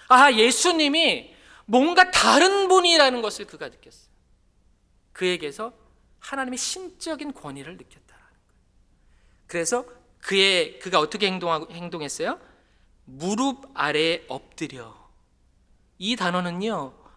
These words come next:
원어로 보면 하나님을 찬양하고 경배할 때 사용되는 단어예요. 그는 그 자리에서 예수님을 하나님으로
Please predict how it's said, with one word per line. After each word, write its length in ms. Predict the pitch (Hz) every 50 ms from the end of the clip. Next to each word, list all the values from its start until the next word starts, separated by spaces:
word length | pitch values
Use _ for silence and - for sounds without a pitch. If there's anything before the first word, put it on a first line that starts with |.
| _ _ -
원어로 380 | 139 143 165 196 226 226 247
보면 480 | 202 170 165 208 233 233 202 151 127 - - - _ _ _ _ _ _ _ -
하나님을 720 | - - - - 269 277 285 285 262 254 247 240 233 233
찬양하고 560 | - - - 254 254 247 226 214 208 202 -
경배할 580 | - - - 139 156 160 156 185 180 175 170
때 80 | - 160
사용되는 540 | - - - - 165 160 - _ 147 151 _
단어예요. 300 | - - - _ _ _ _ _ _ _ _ _ _ _ _ _ _ _ _ _ _ _ _ _ _ _ _ _ _ _ _ _ _ - - - - -
그는 240 | - 214 220 254 254
그 180 | - - 240 226
자리에서 720 | 254 226 208 208 208 196 180 175 - 247 240 185 143 - - - - - - - - _ _ -
예수님을 680 | 160 165 208 254 277 269 - - 311 302 294 285 277 269
하나님으로 1040 | - - - - - 349 359 359 349 339 302 277 269 262 285 330 370 - - _